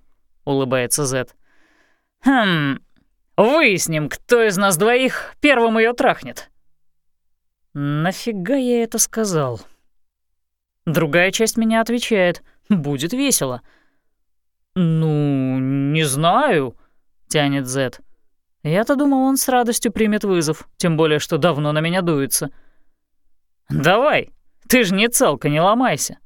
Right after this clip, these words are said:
Попросим Стеф, чтобы она притащила соседку на следующую тусу, подружимся с ней», объясняю для всех. «Она молодая и наивная, <laughs> делов-то, как два пальца обоссать». Я и прежде такой трюк проворачивал.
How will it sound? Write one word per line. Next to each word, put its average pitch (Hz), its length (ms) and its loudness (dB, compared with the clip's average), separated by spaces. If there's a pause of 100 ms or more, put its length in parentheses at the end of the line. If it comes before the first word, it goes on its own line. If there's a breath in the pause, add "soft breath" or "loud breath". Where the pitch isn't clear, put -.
(420)
Попросим 240 500 0
Стеф, - 640 0
чтобы 156 300 2
она 190 120 2
притащила 190 500 0
соседку 175 460 0
на 151 120 2
следующую 170 560 0
тусу, 202 400 -2 (260 loud breath)
подружимся 247 680 2
с 208 100 0
ней», 208 360 0 (600)
объясняю 131 580 0
для 135 140 -2
всех. - 360 -8 (460)
«Она 311 180 0
молодая 220 640 2
и 170 40 -2
наивная, 175 560 0
<laughs> - 40 -2
делов-то, 208 600 0
как 143 220 -4
два 190 160 2
пальца 214 400 2
обоссать». 143 540 -2 (1000)
Я 165 260 0
и 269 40 -4
прежде 170 500 -4
такой 139 340 -6
трюк - 300 -6
проворачивал. 151 760 -4